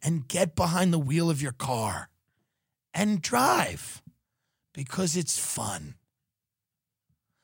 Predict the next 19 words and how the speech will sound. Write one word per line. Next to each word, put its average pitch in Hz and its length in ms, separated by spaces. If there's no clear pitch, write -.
Cheat 254 340
on 247 200
your 226 180
significant 202 600
other. 175 400
Leave 151 420
your 190 140
family 175 680
and 156 180
let 160 180
them 156 140
fend 151 540
for - 140
themselves - 880
because 156 400
it's 180 220
time 196 560
for - 220
you. 87 540